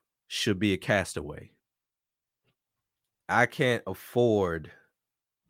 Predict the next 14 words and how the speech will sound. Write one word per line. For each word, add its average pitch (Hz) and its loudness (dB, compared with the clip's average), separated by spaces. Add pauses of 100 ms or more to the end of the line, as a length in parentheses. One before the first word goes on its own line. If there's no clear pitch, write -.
(280)
to 107 -4
be 98 2
a 92 2
castaway. 82 0 (1500)
So - 0
I 92 6
praise 117 6
God 104 6
that 98 2
tonight 101 0
he 107 0
is 92 0
reminding 95 2
me 78 -6